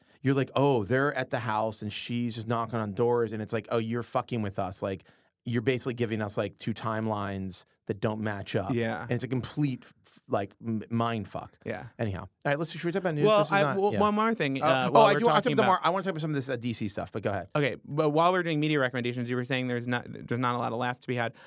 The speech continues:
Speaker 2: Um, I would heavily recommend everybody watch Nanette on Netflix, which is Hannah Gadsby's,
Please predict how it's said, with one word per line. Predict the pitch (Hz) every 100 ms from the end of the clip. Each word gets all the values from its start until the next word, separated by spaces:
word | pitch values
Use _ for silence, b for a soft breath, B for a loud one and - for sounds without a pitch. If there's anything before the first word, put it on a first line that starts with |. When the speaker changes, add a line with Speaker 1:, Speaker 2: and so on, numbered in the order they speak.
| B B -
Speaker 2:
Um, | 131 135
I | 135
would | 139 139
heavily | 147 143
recommend | 143 139 131
everybody | 127 131 123
watch | 120 -
Nanette | 120 120 127 -
on | 117 117
Netflix, | 90 - 147 156 160 - -
which | 127 123
is | 117
Hannah | 123 120
Gadsby's, | 123 123 127 - 127 123 -